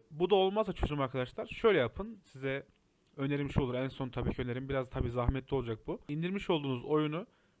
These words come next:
evinizde işte harici bellek varsa veya işte hard disk varsa arkadaşlar öncelikle buna bir kopyalayın. Ee,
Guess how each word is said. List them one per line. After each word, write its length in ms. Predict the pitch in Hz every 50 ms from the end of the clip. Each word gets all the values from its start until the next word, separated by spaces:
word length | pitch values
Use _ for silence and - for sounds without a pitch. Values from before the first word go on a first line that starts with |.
| _ -
evinizde 640 | - 131 139 147 160 160 156 147 147 156 160 151 -
işte 240 | - - - - 135
harici 480 | 123 131 139 143 147 147 147 151 139
bellek 320 | 143 143 151 147 143 143 -
varsa 400 | 202 190 143 131 - - 156 139
veya 160 | 127 127 127
işte 200 | 123 - - 131
hard 220 | 127 131 135 -
disk 180 | - - - -
varsa 240 | 170 156 147 - 123
arkadaşlar 420 | 117 120 117 113 - - - - - - _ _ _ _ _ _
öncelikle 420 | - 175 175 170 175 170 - 151 143
buna 180 | 160 180 170
bir 80 | 170 170
kopyalayın. 720 | - - 233 165 - 165 165 160 151 127 120 151 180 240 - _ _ _ _ _ _ _ _
Ee, 360 | - 113 113 113 113 113 110